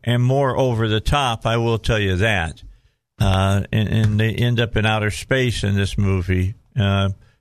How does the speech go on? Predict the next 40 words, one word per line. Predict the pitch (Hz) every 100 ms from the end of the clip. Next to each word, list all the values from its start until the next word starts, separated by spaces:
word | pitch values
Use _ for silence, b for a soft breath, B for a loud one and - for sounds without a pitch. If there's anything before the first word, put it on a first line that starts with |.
| _ 107
as | 104 92
well. | 107 117 95 92
So | 110 113
anyway, | 120 104 101 95 92 b b b b
it, | 104 101 -
it, | 117 -
it | 120
does | 120 113 107
get | 110
over | 104 98
the | 87
top. | - 120 101 87 B B B B 110
Uh, | 110 110 113
John | 107 156 160
Cena's | - 185 190 151 160
all | 151 151
right. | 156 190 202 - _ -
He | 127
does | - 131 120
a |
decent | 117 135 131 135 127
job, | 139 143 151 151 - b b _
and | 123 131 131 131
looks | 123 135
like | 131 131
he's | 139 131 -
gonna | 131 120
be | 127 123
now | 123 123 120 120 - -
in | 131 123
the | 117
series | - 120 120 117 110
from | - 107
now | 110 110
on. | 104 98 - 104 _ _ _ _ -
Uh, | 104 101
he | 104
plays | 95 104 104 90
Dom's | 92 107 104 107 101 101 90
brother. | - 104 107 95 90